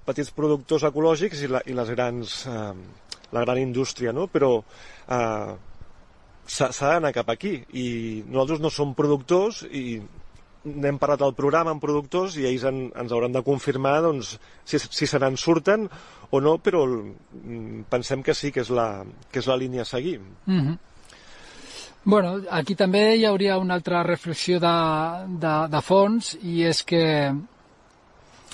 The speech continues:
Speaker 2: tota aquesta pèrdua de biodiversitat que genera aquesta agroindústria i d'altres problemes ambientals que tenim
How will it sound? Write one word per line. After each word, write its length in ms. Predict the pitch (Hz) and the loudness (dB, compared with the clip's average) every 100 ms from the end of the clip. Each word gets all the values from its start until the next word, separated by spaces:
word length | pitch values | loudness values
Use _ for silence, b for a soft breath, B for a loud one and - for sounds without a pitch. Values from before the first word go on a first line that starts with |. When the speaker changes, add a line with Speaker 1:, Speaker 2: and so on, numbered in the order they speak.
| B B B - | B B B -6
Speaker 2:
tota 220 | - 180 180 | 0 2 4
aquesta 300 | 170 - 156 | 2 0 0
pèrdua 380 | 175 170 170 165 | 0 0 0 0
de 140 | 160 | 0
biodiversitat 920 | 156 160 156 156 139 - 156 165 147 - | 2 2 2 0 -2 -2 0 2 0 -2
que 120 | 151 | -2
genera 360 | 135 143 156 151 143 139 143 - - - | 2 2 4 2 2 0 -2 -8 -20 -10
aquesta 440 | 156 135 147 - 147 | -8 -2 -2 0 -2
agroindústria 800 | 139 143 139 180 - 143 135 123 | 0 2 4 4 2 -2 -4 -2
i 80 | 135 | -4
d'altres 360 | 127 135 139 - | -2 -4 -6 -6
problemes 360 | 147 143 147 147 | -2 0 0 0
ambientals 480 | 143 139 135 139 - | 0 0 0 -4 -4
que 100 | 139 | -2
tenim 400 | 151 175 190 220 | 2 2 4 2